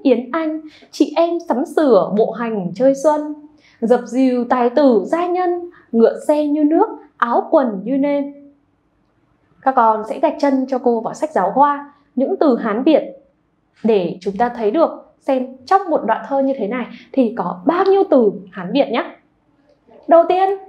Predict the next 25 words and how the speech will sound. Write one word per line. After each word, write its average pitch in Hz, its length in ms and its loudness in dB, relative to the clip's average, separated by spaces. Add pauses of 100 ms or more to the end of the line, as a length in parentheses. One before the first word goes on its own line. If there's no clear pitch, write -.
(120)
ta 247 160 2
có 220 140 2
thể 285 140 2
thấy 202 240 -2
đó 196 140 0
là 320 200 2
từ 269 140 4
gì 277 120 2
đấy? 285 220 2 (280)
À, 240 320 -2 (140)
từ 214 120 -2
thanh 320 280 -4
minh, 370 320 -2 (840)
từ 226 200 2
tiết, 349 180 4 (920)
từ 302 140 6
lễ, 294 340 4 (720)
từ 247 360 4
tảo 240 260 2
mộ, - 400 -2 (540)
từ 240 180 0
hội, - 320 4 (540)
từ 208 120 0
đạp 185 240 -2
thanh, 320 380 0